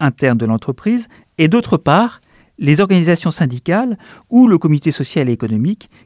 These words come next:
qui contestent sa décision unilatérale.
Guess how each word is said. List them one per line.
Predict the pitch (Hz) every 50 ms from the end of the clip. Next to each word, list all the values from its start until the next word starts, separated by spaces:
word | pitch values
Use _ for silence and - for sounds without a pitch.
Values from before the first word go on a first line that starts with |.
| _ -
qui | - 180
contestent | - 151 127 - - 135 156 - - - - _ _ _
sa | - - - - 143
décision | 131 127 117 - 127 120 135 143 143 - - _ _ -
unilatérale. | 143 135 135 123 113 107 - 110 98 - 101 101 -